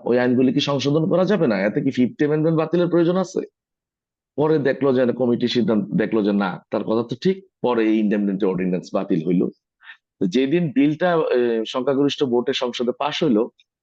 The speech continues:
সেদিন রাস-, এ, গেজেট আকারে জারি হইল, সেদিন আব্দুল মতিন খসরু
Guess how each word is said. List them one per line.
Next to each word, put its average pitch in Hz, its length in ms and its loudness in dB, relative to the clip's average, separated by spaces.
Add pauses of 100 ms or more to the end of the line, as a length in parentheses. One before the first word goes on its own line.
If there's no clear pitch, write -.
(160)
সেদিন 147 580 0 (260)
রাস-, - 420 -6
এ, 98 560 0
গেজেট 120 280 0
আকারে 151 220 0
জারি 156 180 2
হইল, 151 160 2
সেদিন 170 340 0
আব্দুল 165 260 0
মতিন 147 300 0
খসরু 127 440 -2